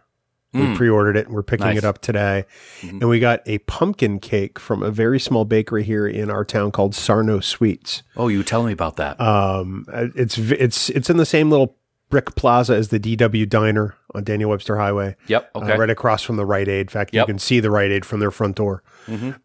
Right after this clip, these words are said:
Speaker 1: Um, and, uh, just small business, you know, family owned and operated. Uh, just they, they do a really, really nice job. We also got a couple of cocoa bombs.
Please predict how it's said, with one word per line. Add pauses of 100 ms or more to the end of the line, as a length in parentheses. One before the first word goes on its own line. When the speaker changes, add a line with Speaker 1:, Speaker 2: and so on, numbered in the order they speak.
Speaker 1:
Um, (220)
and,
uh, (160)
just (360)
small
business, (420)
you
know,
family
owned
and
operated. (100)
Uh, (100)
just
they,
they
do
a
really,
really
nice
job.
We
also
got
a
couple
of
cocoa
bombs.